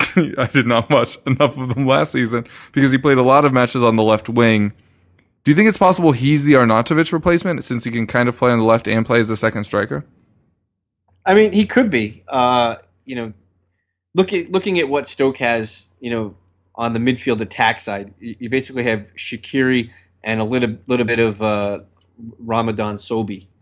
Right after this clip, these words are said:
Speaker 2: And so he could, he could easily insert himself there. You know, Afellay is still hurt. Bojan, Bojan is, is dinged up already. Um, you know, even striker-wise, there's nobody there that, you know,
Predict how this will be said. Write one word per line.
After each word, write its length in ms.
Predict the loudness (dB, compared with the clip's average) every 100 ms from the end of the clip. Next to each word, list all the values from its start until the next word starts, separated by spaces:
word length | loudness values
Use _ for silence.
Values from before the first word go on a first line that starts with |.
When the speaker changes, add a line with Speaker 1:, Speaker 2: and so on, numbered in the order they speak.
| _ _ -8
Speaker 2:
And 240 | -8 -6
so 160 | -6 -4
he 160 | -4
could, 220 | 0 -2 -2
he 140 | -6
could 160 | -4 -4
easily 480 | -2 -2 0 0 -2
insert 340 | -4 -2 0
himself 380 | -2 -4 -8 -8
there. 280 | -10 -10 -14 _ -16
You 80 | -6
know, 200 | -4 -2 0
Afellay 480 | 0 0 -6 -4
is 100 | -6
still 180 | -8 -8
hurt. 220 | -6 -6
Bojan, 480 | -2 0 0 -2 -4
Bojan 440 | -4 -6 -4 -6 -6
is, 240 | -10 -12
is 300 | -10 -8 -10 -16 -20 -2
dinged 260 | 0 2
up 160 | 2 0
already. 460 | -6 -6 -6 -8 -14 _ _ _ -8
Um, 400 | -4 -4 -6 -12 _ _
you 80 | -10
know, 180 | -10 -12 _ -8
even 200 | -2 0
striker-wise, 760 | 0 0 0 0 -4 -4 -6 -8
there's 180 | -10 -8
nobody 260 | -6 -6
there 160 | -6 -6
that, 160 | -8 -14 -16
you 100 | -12
know, 200 | -12